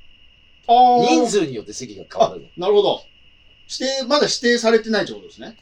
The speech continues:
Speaker 2: うん。だけど、一月三日じゃん？
Speaker 1: はい。
Speaker 2: まだまだ先じゃん？
Speaker 1: はい。
Speaker 2: だから、
Speaker 1: はい。
Speaker 2: これから売れるじゃん。
Speaker 1: これから売れる。まあまあ。
Speaker 2: その手前だからね、キャノンボールのワンマンは。
Speaker 1: いや、もう全然手前だ。
Speaker 2: やばいでしょ、三枚は。
Speaker 1: すぐそこですよ。
Speaker 2: そう。
Speaker 1: は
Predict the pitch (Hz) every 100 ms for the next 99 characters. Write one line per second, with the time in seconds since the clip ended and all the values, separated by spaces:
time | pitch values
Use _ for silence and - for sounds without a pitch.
0 | _ - 123 113 214 196 139 131 135 233
1 | 254 247 220 214 208 190 180 190 202 -
2 | 117 - _ _ _ _ _ 214 320 190
3 | 117 - 110 120 143 156 175 147 110 -
4 | _ _ _ - - _ _ _ _ _
5 | _ - _ _ 214 233 170 175 147 117
6 | 262 285 254 196 180 190 160 113 - -
7 | _ _ - 202 185 170 160 151 147 143
8 | 226 339 330 208 247 294 294 - 107 -
9 | 127 131 131 104 117 117 113 185 170 -
10 | 247 262 220 214 240 254 220 214 302 370
11 | 320 190 147 135 202 202 180 117 107 -
12 | 240 156 139 147 143 - - _ _ _
13 | _ _ - 156 127 107 110